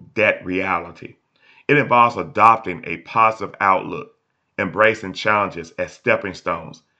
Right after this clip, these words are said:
and viewing setbacks as opportunity for growth. A wealth-orientated mindset fuels determination,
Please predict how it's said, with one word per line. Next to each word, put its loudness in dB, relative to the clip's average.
and -4
viewing -4
setbacks -4
as -16
opportunity -4
for -6
growth. -2
A -2
wealth-orientated 0
mindset -2
fuels 0
determination, -4